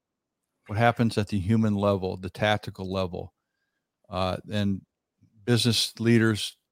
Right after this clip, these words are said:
don't get that aspect, because once you start being successful in business, uh, you start having tiers of people working for you, and you forget what it's like on the ground. And in the military,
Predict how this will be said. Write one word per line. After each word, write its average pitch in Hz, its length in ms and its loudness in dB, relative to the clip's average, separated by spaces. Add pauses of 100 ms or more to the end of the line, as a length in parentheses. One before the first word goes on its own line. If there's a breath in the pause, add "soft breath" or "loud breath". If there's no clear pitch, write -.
don't 110 200 0
get 110 160 -2
that 101 140 2
aspect, 95 680 -2
because 95 380 -4
once 110 200 0
you 107 80 -2
start 104 280 2
being 101 200 0
successful 98 640 -2
in 92 80 -2
business, 101 600 -2 (640)
uh, 92 240 -6
you 104 140 -4
start 107 320 4
having 98 440 2 (380)
tiers 120 460 6
of 98 220 -2
people 107 480 0
working 104 360 -2
for 90 180 -6
you, 87 300 -6 (500)
and 98 100 -6
you 101 100 -2
forget 107 420 2
what 104 160 -2
it's - 160 -4
like 98 260 0
on 95 120 0
the 92 80 -2
ground. 90 420 -2
And 98 220 0
in 104 200 2
the 98 220 2
military, 98 800 4